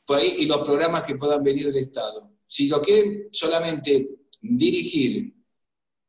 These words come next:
como una, un trabajo de profesionales,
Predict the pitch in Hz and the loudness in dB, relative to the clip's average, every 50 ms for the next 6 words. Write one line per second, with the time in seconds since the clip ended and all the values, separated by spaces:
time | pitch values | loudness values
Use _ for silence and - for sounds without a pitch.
0 | _ - 143 147 143 143 143 143 139 139 139 135 131 135 - - - - - 185 | _ 2 4 4 6 6 4 2 4 4 2 2 0 -2 -4 -6 -4 2 4 4
1 | 190 185 185 180 175 170 170 165 160 156 - - 185 202 202 190 180 175 185 180 | 4 4 2 0 0 0 2 0 0 -2 -4 -4 -4 -2 0 2 2 4 4 4
2 | 180 - - 175 160 151 - - - 147 165 160 165 151 143 143 - 143 131 - | 4 2 0 0 0 0 0 -2 -4 -4 -4 -2 -2 -2 -4 -2 -2 -4 -4 -2
3 | - 131 135 180 196 208 202 160 143 - - - - | -2 -2 -2 0 0 0 2 2 2 0 -2 -6 -14